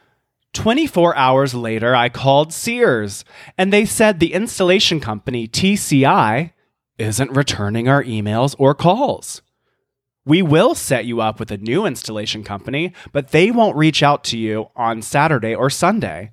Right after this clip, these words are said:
and it will be about seventy-two hours till they call,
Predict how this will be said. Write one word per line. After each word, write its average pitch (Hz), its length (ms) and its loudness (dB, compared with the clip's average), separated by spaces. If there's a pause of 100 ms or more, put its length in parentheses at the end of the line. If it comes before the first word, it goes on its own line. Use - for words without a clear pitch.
(280)
and 160 100 2
it 160 140 2
will 220 200 4
be 165 160 2
about 131 320 2
seventy-two 202 800 0
hours 107 540 0 (260)
till 202 280 2
they 175 180 4
call, 101 580 -4